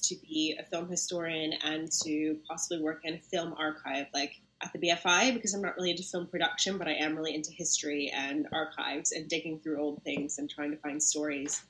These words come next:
But it's a very difficult industry to get into, I think, in any capacity. It was a struggle trying to find work in that area,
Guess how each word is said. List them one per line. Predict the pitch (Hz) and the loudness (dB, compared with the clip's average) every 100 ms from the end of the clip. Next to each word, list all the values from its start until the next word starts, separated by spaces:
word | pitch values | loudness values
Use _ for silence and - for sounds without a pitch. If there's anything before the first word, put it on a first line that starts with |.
| _ - | _ 4
But | 185 - | 4 6
it's | 196 - 202 | 6 8 8
a | |
very | 185 202 202 190 | 8 6 8 6
difficult | 190 196 202 196 180 160 - | 6 6 4 2 4 6 4
industry | - 175 170 - 170 165 - | 2 4 4 4 4 2 2
to | |
get | 165 165 | 4 4
into, | 156 151 151 | 4 2 0
I | 156 | 0
think, | 165 165 | -2 -2
in | 151 147 | -2 0
any | 160 160 | 0 0
capacity. | - - 135 135 160 170 214 214 - _ - | -4 -4 -2 -2 2 4 4 2 -10 _ 4
It | |
was | 208 | 8
a | 196 | 10
struggle | - 208 190 160 165 | 10 10 8 6 2
trying | - 190 175 185 | 4 6 6 4
to | - | 4
find | 170 160 170 180 | 4 4 4 6
work | 180 170 | 6 6
in | 175 | 4
that | 170 - | 6 8
area, | 170 175 165 156 147 | 8 8 8 6 6